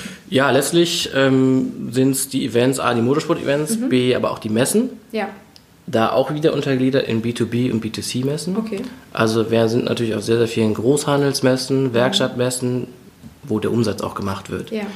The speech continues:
Speaker 1: Gleichermaßen darf man aber auch nicht vergessen, eine Intermod in Köln beispielsweise
Speaker 2: Mhm.
Speaker 1: ist vielleicht ein Begriff.
Speaker 2: Ja.
Speaker 1: Oder diverse Klassikmessen, Retro-Klassik, Techno-Klassiker, weil wir eben auch Mineralöle für,
Speaker 2: Ja.
Speaker 1: äh, Oldtimer haben,
Speaker 2: Mhm.
Speaker 1: ist genauso wichtig.
Speaker 2: Ja.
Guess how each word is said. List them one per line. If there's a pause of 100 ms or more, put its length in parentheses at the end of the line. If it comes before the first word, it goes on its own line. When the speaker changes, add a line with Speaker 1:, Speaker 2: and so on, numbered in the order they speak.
(200)
Speaker 1:
Gleichermaßen
darf
man
aber
auch
nicht
vergessen,
eine
Intermod
in
Köln
beispielsweise
Speaker 2:
Mhm.
Speaker 1:
ist
vielleicht
ein
Begriff.
Speaker 2:
Ja. (360)
Speaker 1:
Oder
diverse
Klassikmessen, (180)
Retro-Klassik,
Techno-Klassiker,
weil
wir
eben
auch
Mineralöle
für,
Speaker 2:
Ja.
Speaker 1:
äh, (600)
Oldtimer
haben, (140)
Speaker 2:
Mhm. (500)
Speaker 1:
ist
genauso
wichtig. (240)
Speaker 2:
Ja.